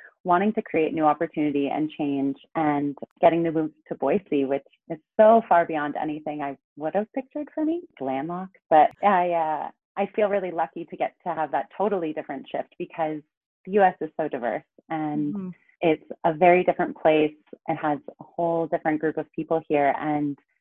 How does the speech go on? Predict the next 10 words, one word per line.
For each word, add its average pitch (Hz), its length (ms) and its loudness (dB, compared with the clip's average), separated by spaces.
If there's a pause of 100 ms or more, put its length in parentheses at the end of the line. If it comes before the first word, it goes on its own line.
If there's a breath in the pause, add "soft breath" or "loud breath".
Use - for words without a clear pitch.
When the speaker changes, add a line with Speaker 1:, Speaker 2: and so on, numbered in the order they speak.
(160 soft breath)
Speaker 1:
I 170 60 0
really 160 300 4
appreciate 151 680 -2
getting 151 300 2
to 147 200 -2
have 139 320 -2 (320)
my 175 140 4
perspective 175 540 0
questioned 233 640 2
and 156 140 -2